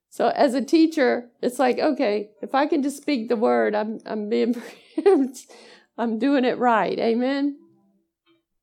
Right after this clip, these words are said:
All right, let's see what time it is. All right.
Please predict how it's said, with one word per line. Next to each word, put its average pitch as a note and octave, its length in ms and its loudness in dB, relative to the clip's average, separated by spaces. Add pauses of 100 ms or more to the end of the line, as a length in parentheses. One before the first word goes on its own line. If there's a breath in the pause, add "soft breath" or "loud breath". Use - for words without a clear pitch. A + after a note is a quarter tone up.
(1080)
All A3 160 -2
right, A3 440 -2
let's A#3+ 180 -6
see A3 140 -4
what - 180 -8
time G3 260 -10
it - 80 -10
is. - 460 -14 (1040)
All B3+ 100 0
right. F4 320 -2